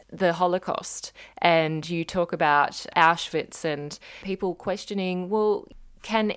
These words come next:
anyone or everyone be a Nazi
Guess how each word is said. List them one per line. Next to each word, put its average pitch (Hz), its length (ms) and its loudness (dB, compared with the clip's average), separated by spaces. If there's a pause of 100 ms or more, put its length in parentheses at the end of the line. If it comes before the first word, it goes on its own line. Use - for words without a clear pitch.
anyone 214 540 2
or 175 240 2
everyone 196 720 0 (100)
be 202 220 4
a 185 40 0
Nazi 175 680 -2